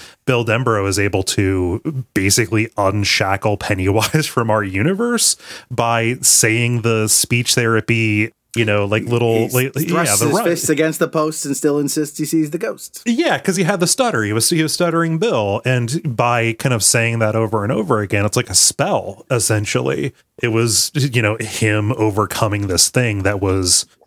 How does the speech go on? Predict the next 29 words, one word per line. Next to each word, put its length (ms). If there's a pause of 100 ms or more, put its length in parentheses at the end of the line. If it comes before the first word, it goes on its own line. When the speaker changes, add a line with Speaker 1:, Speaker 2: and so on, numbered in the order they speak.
(100)
Speaker 1:
you 80
know, 80 (140)
that, 200
that, 160
that 200
defined 440
him 180
as 160
a 80
kid. 500
And 300
by 120
reasserting 680
it, 140
he's 160
able 260
to, 440
you 100
know, 320
uh, 240
basically 500
banish 760
Pennywise, 540
banish 440
it, 200 (140)
um, 640
by 160
asserting 340
himself. 500